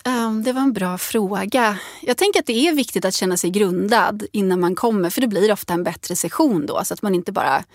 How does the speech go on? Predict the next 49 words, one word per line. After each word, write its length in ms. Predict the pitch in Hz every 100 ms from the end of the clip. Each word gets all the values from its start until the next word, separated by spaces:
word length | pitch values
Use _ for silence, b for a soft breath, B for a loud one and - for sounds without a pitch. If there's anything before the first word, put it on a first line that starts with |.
| B B B B -
kastar 280 | 196 -
sig 120 | 196 196
på, 180 | 190
utan 140 | 180 202
att 80 | 208
man, 240 | 240 277
man 140 | 349 339
kanske 220 | 320 302
läser 560 | 269 247 - 247 220
lite 180 | 214 214
grann. 280 | 214 196 202
Man 80 | 220
kan 140 | 311
läsa 240 | 277 - 226
mycket 220 | 208 208
på 80 | 202
min 140 | 196
hemsida. 500 | 202 190 - 185 190
Jag 60 | 180
har 80 | 185
en 100 | 185
hel 140 | 190
del 120 | 180
referenser 760 | 185 - 185 175 185 - 190 185
från 200 | - 180
människor 520 | - - 190 185 -
som 80 | -
har 80 | 180
varit 160 | 160
hos 140 | - -
mig. 260 | - 175 - B B B B B B
Eh, 440 | 214 196 196 190
och 180 | 185 214
att 100 | 202
man 140 | 240
liksom 260 | 220 214 269
verkligen 240 | 370 -
känner 300 | 302 233 214
att 100 | 208
så 80 | 214
här, 80 | 214
"Är, 140 | 277 311
är 80 | 320
jag 160 | 311
riktigt 260 | 320 - 262
less 300 | 240 - -
på 100 | -
mitt 140 | 196 -
problem?" 340 | 208 - -